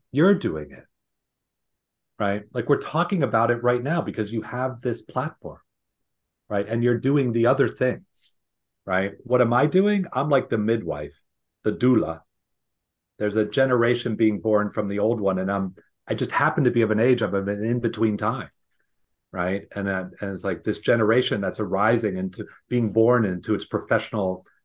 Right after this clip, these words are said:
power and capacities, right? It's like going a little bit sideways, but it's gonna be good, right? And I'm just, like, trying to lightly intervene in the moments and, and I, I have and in the, with the energy I've got left. Um,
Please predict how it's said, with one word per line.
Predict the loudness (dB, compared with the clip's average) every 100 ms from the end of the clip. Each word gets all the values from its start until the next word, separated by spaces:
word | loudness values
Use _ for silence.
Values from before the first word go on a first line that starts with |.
| -6
power | 0 2 4
and | 2 -2
capacities, | -4 -2 -2 -4 -4 -4 -8 -16 _ _ _ _ _ _ _ -6
right? | -2 -2 -4
It's | -2
like | 0 0 -4 _ _ _ _ _ 2
going | 2
a |
little | 4 4
bit | 2
sideways, | 2 2 4 2 0
but | -2
it's | -4
gonna | 0 0
be | 0
good, | 0 0 0 -8 _ _ _ _ _ _
right? | 0 2
And | 2 0
I'm | 0
just, | -2 2
like, | 0 -2 _ _ _ -4
trying | 0 2
to | 2
lightly | 2 2 2 0
intervene | 0 0 0 0 0 -4 -10 _ _ _ _
in | -2 0
the |
moments | 2 2 2 0 -2
and, | -4
and | -6 -10 -10 -8
I, | -8 -8 -10
I | -12 -6
have | -2 -2 -2
and | -4 -4
in | -6
the, | -8 -8 -10 -14 -8
with | -8 0
the | 0
energy | 0 -2 -4
I've | -4
got | -4 -4
left. | -4 -6 -10 _ _ _ _ _ _ _ _
Um, | -6 -6 -6 -12